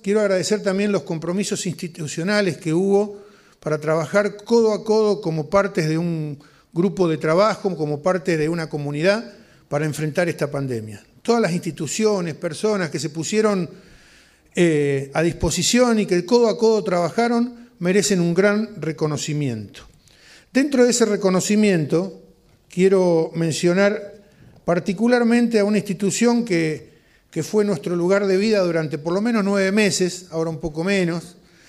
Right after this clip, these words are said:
que fue el coe, ¿m? El Centro de Operaciones de Emergencia. Eso fue,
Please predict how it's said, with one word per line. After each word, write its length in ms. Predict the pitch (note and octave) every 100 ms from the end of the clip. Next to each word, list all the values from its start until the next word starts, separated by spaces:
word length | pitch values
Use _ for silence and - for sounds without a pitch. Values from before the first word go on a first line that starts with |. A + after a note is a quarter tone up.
| - -
que 140 | D#3+
fue 180 | F3 G#3
el 100 | G3
coe, 420 | G#3+ F3+ C3 A2 - - _ _ _ -
¿m? 220 | E3 B3 - _ _ _ _ _
El 140 | C#3+
Centro 320 | D#3+ G3 F#3+
de 60 | F3
Operaciones 500 | D#3+ D#3+ D3 G3 F3+
de 40 |
Emergencia. 720 | D#3+ D#3 D3 F#3 D#3 - B2 A2 _ _ _ - - -
Eso 220 | A3+ B3+
fue, 920 | A#3 A#3 A#3 A3+ G#3 G3 F3+ D3+ -